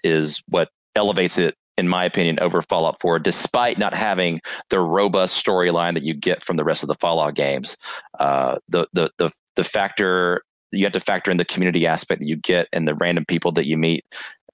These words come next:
both in the world and through streaming and through the community. Uh, it's just, it's just awesome. It's very tight knit.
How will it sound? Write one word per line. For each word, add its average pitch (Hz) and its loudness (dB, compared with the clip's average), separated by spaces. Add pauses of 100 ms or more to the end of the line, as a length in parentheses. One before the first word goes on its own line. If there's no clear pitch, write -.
both 95 2
in 92 2
the 87 4
world 87 2
and 78 0
through 85 4
streaming 85 2
and 71 -2
through 80 0
the 78 0
community. 82 0 (420)
Uh, 71 2 (100)
it's 82 2
just, - 0
it's - -4
just - 0
awesome. 82 0
It's - -2
very 82 2
tight 78 -2
knit. 82 2